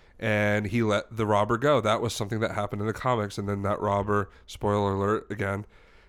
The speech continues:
goes on to kill Uncle Ben, and Peter feels responsible for that because he didn't stop a bad guy who then wound up killing his uncle.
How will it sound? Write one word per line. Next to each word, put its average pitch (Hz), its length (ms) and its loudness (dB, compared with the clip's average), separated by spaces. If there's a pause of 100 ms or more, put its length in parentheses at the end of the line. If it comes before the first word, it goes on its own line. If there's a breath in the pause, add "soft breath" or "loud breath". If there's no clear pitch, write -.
(260 soft breath)
goes 107 200 4
on 104 140 2
to 104 60 -2
kill 104 260 -2
Uncle 104 240 -2
Ben, 107 420 2
and 98 400 -2
Peter 101 320 0
feels 104 300 -2
responsible 143 580 -2
for 101 140 -4
that 98 140 -2
because 104 280 -6
he 107 120 -6
didn't 101 300 -4
stop 98 240 -2
a 101 60 -6
bad 101 320 -2
guy 95 300 -4 (400)
who 110 180 -2
then 101 240 -2
wound 95 220 -2
up 98 100 -8
killing 98 260 -6
his 101 200 -8
uncle. 123 400 -6